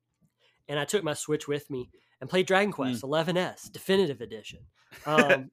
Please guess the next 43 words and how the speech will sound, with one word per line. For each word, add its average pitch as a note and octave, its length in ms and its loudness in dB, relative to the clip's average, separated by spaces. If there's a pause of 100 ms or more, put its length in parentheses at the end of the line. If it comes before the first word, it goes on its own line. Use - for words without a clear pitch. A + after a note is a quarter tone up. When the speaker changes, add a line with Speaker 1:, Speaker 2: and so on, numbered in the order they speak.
Speaker 1:
the E3 120 0
entire D#3 380 2
time. C#3 320 0
I C#3+ 60 -2
was D3 120 -2
there C#3+ 160 0
for, C#3+ 100 -8
like, B2+ 120 -8
six - 260 -6
hours. A#2+ 400 -8 (440)
Um, D3 440 0
and, D3 560 -2 (460)
uh, C3+ 200 -6
yeah, C#3+ 280 2
like, C#3 180 -4
I C#3+ 100 0
Speaker 2:
Dang, C3+ 280 4
Speaker 1:
didn't - 20 -2
Speaker 2:
you C#3+ 120 2
really A#2+ 220 2
did A#2+ 340 0
spend, G#2 380 -10 (440)
you D#3 160 -2
really D3+ 180 2
did C#3+ 180 2
have B2+ 160 2
a A2+ 60 -4
D G#2+ 160 -4
M G#2+ 80 -6
V G#2 140 -8
experience G2 540 -12
then. G#2 260 -16 (380)
Speaker 1:
Uh, D3+ 40 -4
yeah, D#3+ 400 6 (160)
yeah. D3+ 340 4 (100)
I D3+ 100 -6
mean, D3+ 280 0
it's, - 440 -6 (100)
uh, C#3 400 -4
y-, C3+ 120 -10 (280)
<sighs> - 260 -14
you D#3 160 -4
know, B2 240 -6